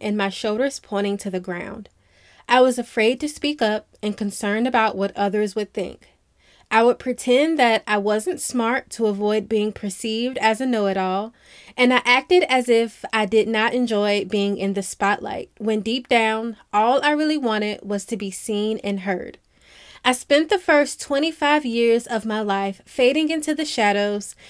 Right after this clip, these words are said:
standing behind everyone else and crippled with fear. I behaved this way instead of standing up for myself, voicing my opinion, and pursuing the amazing creative gifts God had blessed me with.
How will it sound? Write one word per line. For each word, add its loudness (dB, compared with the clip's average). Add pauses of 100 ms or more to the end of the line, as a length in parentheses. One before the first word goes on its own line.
(160)
standing 4
behind 0
everyone 0
else -4
and -4
crippled -2
with -4
fear. -8 (680)
I 4
behaved 2
this -4
way 2
instead -2
of -2
standing -2
up -2
for -10
myself, -4 (140)
voicing 0
my 2
opinion, -2 (240)
and 2
pursuing 0
the -2
amazing 0
creative 0
gifts -4
God 0
had -6
blessed -4
me -8
with. -12